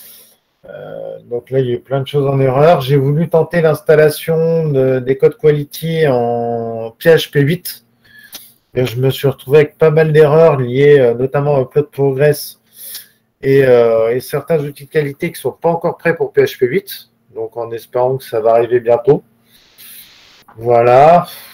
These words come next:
Euh, c'est à peu près tout. Je peux vous montrer aussi comment j'ai fait, euh, comment j'ai fait mes slides. Ça peut toujours servir.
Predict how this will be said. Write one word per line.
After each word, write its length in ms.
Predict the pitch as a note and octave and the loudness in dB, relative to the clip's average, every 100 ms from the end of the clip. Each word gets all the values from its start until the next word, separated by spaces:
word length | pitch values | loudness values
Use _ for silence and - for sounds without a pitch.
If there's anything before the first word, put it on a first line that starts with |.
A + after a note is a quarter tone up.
| - - | -20 -16
Euh, 1000 | A#2+ A#2+ A#2+ A#2+ A#2+ A#2+ A#2+ A#2 A#2 A#2 | -10 -6 -4 -2 -2 -2 -4 -6 -6 -8
c'est 180 | A2+ - | -10 -2
à 140 | C3 C3 | 0 0
peu 160 | C#3+ | -4
près 200 | C#3+ C#3 | -2 -2
tout. 500 | C3+ D3+ E3+ G3+ A3 A3 | -2 -4 -2 0 -2 -6
Je 100 | - | -10
peux 100 | D3+ | -4
vous 100 | D3 | -2
montrer 400 | D#3 E3+ - F#3 | -2 -4 0 0
aussi 600 | F3+ F3 - F#3+ F#3 F3 | 0 -2 -4 -2 -2 -6
comment 320 | - D#3+ E3 E3 | -6 -4 0 0
j'ai 220 | D#3+ D3+ | -2 -4
fait, 320 | - E3 D#3+ | -4 0 2
euh, 420 | C3 B2 A#2+ A#2+ | 2 2 -2 -4
comment 240 | - F3 F#3 | -4 -2 0
j'ai 120 | D#3+ | -2
fait 120 | D#3 | -4
mes 120 | C#3 | -4
slides. 360 | B2+ C#3 E3+ A#3 _ _ _ - _ - - - - _ _ | -2 0 0 -2 _ _ _ -20 _ -20 -20 -20 -20 _ _
Ça 100 | - | -6
peut 100 | B2+ | -6
toujours 280 | C3 E3 E3+ | -6 -6 -4
servir. 420 | - C3 B2 A#2 | 0 2 4 2